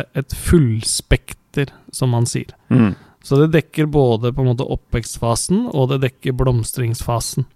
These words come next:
Speaker 2: Mm.
Speaker 1: Så det er ikke ren sånn stiklinglys, det tar hele veien, så da har det liksom, det gir lys ned fra tusen Kelvin og opp til ti tusen Kelvin. Og så har jeg lysstoffrør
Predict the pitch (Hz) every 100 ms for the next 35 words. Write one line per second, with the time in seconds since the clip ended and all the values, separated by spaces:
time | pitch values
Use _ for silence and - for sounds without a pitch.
0 | _ 120 113 87 - _ - - _ 151
1 | 127 165 160 147 131 131 139 147 139 143
2 | 135 - 131 120 117 135 185 - - 135
3 | 120 117 117 117 143 127 117 110 110 110
4 | 131 123 117 110 117 117 - 120 123 117
5 | 127 123 117 117 - - - - 131 117
6 | 110 135 123 123 120 - - 135 - 143
7 | - 139 147 220 214 170 143 - 151 147
8 | 147 143 120 113 120 120 120 127 123 131
9 | 117 - - - - - - 160 170 160
10 | 139 131 143 147 147 143 - - - -
11 | - - - - - 175 160 - 127 -
12 | 180 269